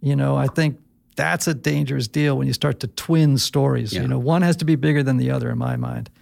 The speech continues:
Speaker 2: Yeah.
Speaker 1: And, uh, so I don't know actually how we deal in the,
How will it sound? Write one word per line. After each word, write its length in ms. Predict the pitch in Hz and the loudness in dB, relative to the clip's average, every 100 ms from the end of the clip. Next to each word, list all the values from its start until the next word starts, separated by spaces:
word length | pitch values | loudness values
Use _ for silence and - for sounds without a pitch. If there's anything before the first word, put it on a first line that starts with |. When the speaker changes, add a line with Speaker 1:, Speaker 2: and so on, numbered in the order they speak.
| - | -14
Speaker 2:
Yeah. 140 | - - - - - - - - _ | -12 -12 -16 -20 -20 -20 -20 -20 _
Speaker 1:
And, 400 | - 160 156 156 | 0 4 4 4
uh, 440 | 147 143 143 143 135 _ _ _ | 4 4 2 0 -4 _ _ _
so 360 | - - 196 180 | -8 0 2 2
I 100 | - | 2
don't 280 | 208 247 190 | 4 6 4
know 720 | 160 160 175 196 220 202 139 147 | 2 6 6 6 6 4 2 -2
actually 640 | 131 131 - 139 131 127 _ _ _ - | -4 -4 -6 -4 -6 -8 _ _ _ -16
how 460 | - - 190 202 | -10 -4 0 2
we 200 | 190 170 | 2 0
deal 440 | 139 - 156 156 143 | -2 0 2 2 0
in 80 | |
the, 120 | 139 | -2